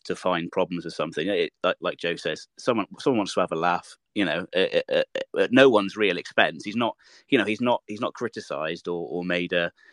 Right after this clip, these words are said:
he's just sort of saying, you know, "Oh, I don't play, you know, football too badly, do I?" It's a, you know, it's, it's, it's an innocent joke, which I just thought was funny because, like Joe says, you know, I'm dry humoured too. I thought, you know, great to see a bit of a character, uh, in a presser. And, um, you know, obviously,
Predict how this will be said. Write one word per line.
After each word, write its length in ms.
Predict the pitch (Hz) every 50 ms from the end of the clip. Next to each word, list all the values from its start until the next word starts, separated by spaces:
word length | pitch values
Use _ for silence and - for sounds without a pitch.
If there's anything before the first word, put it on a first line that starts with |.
| - _
he's 160 | - 127 -
just 120 | - 98 -
sort 120 | - 69
of 60 | -
saying, 200 | - 98 92 101
you 60 | 120
know, 180 | 117 95 139 180
"Oh, 40 | 143
I 40 | -
don't 200 | - 135 110 -
play, 160 | 117 110 104 - _ _ _ _
you 100 | 139 101
know, 100 | 80 117 - _ -
football 240 | - - - 95 101
too 140 | - 101 -
badly, 320 | 117 127 117 - 78 85
do 200 | 85 92 95 92
I?" 220 | 87 85 85 95 - _ - - -
It's 140 | 104 -
a, 120 | 107 113 110 -
you 180 | 98 104 101
know, 100 | 80 73 - _ -
it's, 120 | - -
it's, 140 | 95 104 110
it's 180 | - - 110
an 80 | 127 -
innocent 440 | 117 147 143 131 - - 101 78 -
joke, 320 | - 101 78 71 69 -
which 240 | 87 87 78 - - - - - - - -
I 140 | 127 143
just 160 | 117 104 - -
thought 120 | 101 87
was 120 | 62 - -
funny 280 | - 101 95 92 92
because, 300 | 85 - 95 - 104 -
like 140 | 101 98 90
Joe 180 | - 104 95 101
says, 280 | - - 82 85 85 - -
you 80 | 92 95
know, 80 | 80
I'm 120 | 90 92 -
dry 280 | - 92 90 90 90
humoured 340 | 87 - 90 90 90 87 -
too. 240 | - - 92 95 92
I 60 | 90
thought, 320 | - - 98 90 87 - - _ _ _ _ _ _ _
you 100 | - 98
know, 80 | 80 85
great 340 | - - 104 101 104 - -
to 100 | 98 -
see 180 | - 101 98
a 60 | 95 -
bit 180 | 101 92 80
of 100 | 92 95 - - _
a 60 | - 104
character, 680 | - - 107 101 101 92 - _ - 87 92 104 110 _ _ _
uh, 160 | 98 98 95 -
in 120 | - 92 95
a 40 | -
presser. 480 | - 107 98 - - - 101 104 110 - _ _ _ _ _ _ _ _ -
And, 220 | - 98 98 98 101
um, 360 | 101 101 101 101 104 104 95 - _
you 120 | - 113 104
know, 140 | 82 85
obviously, 460 | 95 90 95 98 - 101 92 90 90